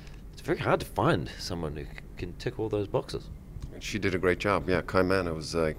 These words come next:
Speaker 2: really, uh, an amazing find, really, in terms of casting. She didn't even wanna go to the casting, right? She just went in and
Speaker 1: People just pressured her.
Speaker 2: <laughs> pressured her to
Speaker 1: Yeah.
Speaker 2: go in, yeah.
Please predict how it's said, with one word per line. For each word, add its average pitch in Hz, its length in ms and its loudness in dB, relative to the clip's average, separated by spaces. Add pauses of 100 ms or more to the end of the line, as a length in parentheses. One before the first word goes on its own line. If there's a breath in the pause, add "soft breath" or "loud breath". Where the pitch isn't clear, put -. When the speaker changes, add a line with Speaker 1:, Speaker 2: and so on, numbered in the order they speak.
Speaker 2:
really, 85 440 2 (880 loud breath)
uh, 80 420 2
an 85 120 -2
amazing 78 680 2 (140)
find, 69 520 0
really, 71 260 -4
in 69 100 -6
terms 69 260 -4
of 78 80 -6
casting. 76 300 0
She 127 160 4
didn't 123 180 6
even 98 200 6
wanna 92 140 6
go 117 200 4
to 110 100 -2
the - 80 -2
casting, 76 460 -4
right? 87 180 -6
She - 160 -4
just 95 300 -4
went 90 200 2
in 87 220 0
and 82 140 2
Speaker 1:
People 156 240 8
just 120 200 -2
pressured - 340 4
her. 175 60 6
Speaker 2:
<laughs> 196 80 12
pressured 170 360 12
her 135 140 12
to 165 100 12
Speaker 1:
Yeah. - 60 12
Speaker 2:
go 120 200 12
in, 110 220 10
yeah. 104 240 10